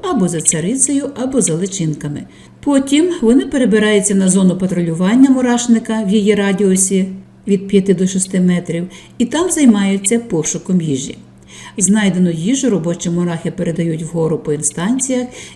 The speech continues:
і лише звідти вона розподіляється по всьому мурашнику. Приблизно так, як і в людському середовищі.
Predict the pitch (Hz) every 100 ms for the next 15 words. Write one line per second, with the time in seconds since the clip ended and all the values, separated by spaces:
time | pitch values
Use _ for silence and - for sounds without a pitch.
0 | - 370 359 - 320 226 214 220 - 254
1 | 190 196 262 262 185 165 165 170 202 226
2 | - 180 156 165 165 139 131 - - -
3 | - - - - - - 392 320 262 269
4 | 269 190 180 175 226 - - - - -
5 | 311 311 294 240 190 190 - 160 156 185
6 | - 165 135 131 - - -